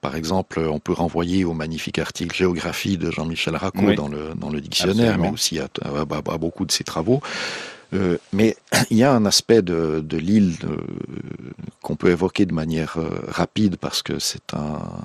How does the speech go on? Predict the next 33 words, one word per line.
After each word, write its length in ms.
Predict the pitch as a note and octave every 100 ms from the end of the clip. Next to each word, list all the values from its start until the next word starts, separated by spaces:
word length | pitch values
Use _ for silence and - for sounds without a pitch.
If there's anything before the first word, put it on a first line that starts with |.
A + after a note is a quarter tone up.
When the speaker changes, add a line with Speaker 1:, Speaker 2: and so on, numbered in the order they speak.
| -
Speaker 1:
un 120 | D2+
aspect 400 | D#2+ - - F#2
qui 180 | D#2+ -
nous, 240 | D#2 D#2+ - E2+ - - - - - - - - - - G1+
euh, 20 | G1+ G1+ G1+ G1+ - - - - -
disons, 240 | E2+ F2+
qui 140 | E2 D#2
est, 220 | - -
qui 140 | - -
est, 100 | -
qui 140 | E2
est 40 |
lié 240 | D#2+ F#2 E2+
à 60 |
la, 160 | C#2 B1+
à 180 | - D2
la 120 | C#2
question 340 | D2+ - F2+
de 80 | D#2+
l'abstraction, 640 | D2 - - E2 - F2
la 140 | E2+ D#2+
conceptualisation. 1040 | F2+ - E2 - E2 D2+ D#2+ - D2+ D#2+ - - - - - -
Euh, 240 | E2 - G1+
c'est 180 | - F2
que, 340 | - F2+ E2 - -
euh, 60 | -
l'île, 560 | F#2 F#2 G2+ D#3+ D3+ G#2+
c'est, 420 | - G2+ F#2+ -
c'est 200 | - G2+
le 140 | G2 F2+
territoire 600 | G2 G2 - A2 A2 F2
le 160 | E2
plus, 760 | - - D#2+ D#2 D2+ D2+ G1+